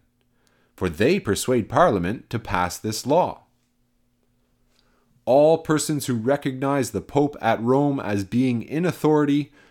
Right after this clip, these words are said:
superior to the king shall forfeit their lands and all their property, and have no protection from the king. The bishops are members of Parliament,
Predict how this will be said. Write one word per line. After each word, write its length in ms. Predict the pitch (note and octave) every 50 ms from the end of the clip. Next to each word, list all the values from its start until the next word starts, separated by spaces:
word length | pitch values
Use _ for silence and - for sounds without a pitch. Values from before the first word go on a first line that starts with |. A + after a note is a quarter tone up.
| _ _
superior 800 | - - G#2 F2+ - - - - F3+ G3+ G3+ F#3+ F3+ F#3+ F#3
to 180 | F3+ - - F3
the 100 | E3 E3+
king 440 | E3+ - B2 G#2+ G#2 G#2 G#2+ A2 - _ _ _ _ _ _ _ _ _ _ _ _
shall 260 | - - G#2 F2 E2
forfeit 640 | - - - - C3+ D3+ D#3+ D3+ - D#3+ D#3+ D#3
their 160 | - D#3 D3+ C#3
lands 400 | C3+ C3+ C3+ C3+ C3+ C3+ B2 A#2+
and 140 | A2 A2
all 240 | G#2 A#2 C3 C3+ C3
their 160 | B2 C3 B2
property, 580 | A#2 A#2+ A2+ F#2 E2 - D2+ D2 - - - - _ _ _ -
and 140 | G#2 G#2 F#2+
have 360 | G2 G#2+ G2+ F#2+ E2+ D#2+ E2+
no 320 | E2+ E2+ F#2+ B2+ D3+ D#3
protection 600 | C#3+ - D3+ C#3 - D#3+ C#3+ - - - F2+ D#2+
from 180 | D#2+ - G2 F#2
the 80 | F#2+ G2
king. 320 | - B2 A2 F2+ D2 - - _ _ _ _ _ _ _ _ _ _ _ _ _ _ _ _ _ _ _ _ _ _ _ _ _ _ _ _ _ _ _ _ _ _ _ _ _ _ _ _ _ -
The 80 | F#2
bishops 480 | D#2+ - A2+ C#3 - - F#2+ E2 - -
are 140 | E2+ F#2+ F#2+
members 340 | F#2 F#2 F#2 F#2 F#2+ F#2 G2
of 120 | F2+ -
Parliament, 640 | - A2+ C#3+ E3+ D3+ G#2 D2+ B1+ - - - -